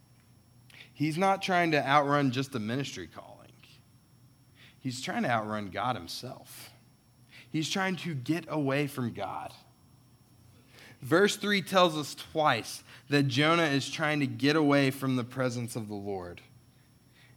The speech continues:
Eric Redmond says Jonah isn't like a pastor running away from a ministry calling. He's more like a person not wanting to share the truth about Christ in an evil generation.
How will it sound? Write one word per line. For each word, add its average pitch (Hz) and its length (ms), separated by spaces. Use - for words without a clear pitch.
Eric 185 300
Redmond 170 420
says 135 300
Jonah 143 320
isn't 151 380
like 131 240
a 131 80
pastor 123 580
running 123 320
away 117 240
from 113 300
a 104 80
ministry 107 580
calling. 92 500
He's 143 200
more 185 180
like 196 260
a 165 60
person 147 480
not 135 220
wanting 135 340
to 120 40
share 127 300
the 113 120
truth 120 360
about 107 360
Christ 98 500
in 104 120
an 101 120
evil 101 240
generation. 92 680